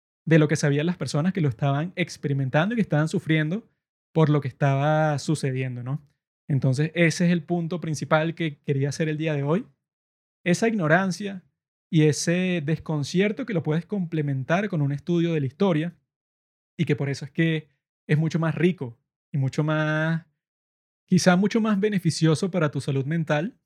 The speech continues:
Concentrarte en el pasado, o sea, si algo te interesa en realidad, yo te aconsejaría, como yo hago en mi vida diaria, leer historia. Porque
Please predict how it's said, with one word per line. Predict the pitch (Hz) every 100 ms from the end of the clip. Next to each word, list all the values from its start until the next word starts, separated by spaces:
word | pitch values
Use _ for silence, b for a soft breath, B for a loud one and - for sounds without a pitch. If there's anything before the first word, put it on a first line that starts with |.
| _ _ _ _ _ _
Concentrarte | - 175 170 180 185 202 226 254 -
en | 185
el | 165
pasado, | 151 139 165 151
o | 131
sea, | - 139
si | - 143
algo | 135 180
te | 208
interesa | 196 156 147 151 196
en | 190
realidad, | 185 156 143 147 180
yo | 143 143 143 143
te | 180 -
aconsejaría, | 170 165 156 139 139 135 156 196
como | 147
yo | 127 135 143
hago | 147 143 160
en | 165
mi | 147 143 135 127 123
vida | 131 139
diaria, | 143 151 147 185 - _ _ _
leer | 151 151 165
historia. | - 160 143 117 113 _ _ _ _ _
Porque | 160 147 160 160 156 151 151 156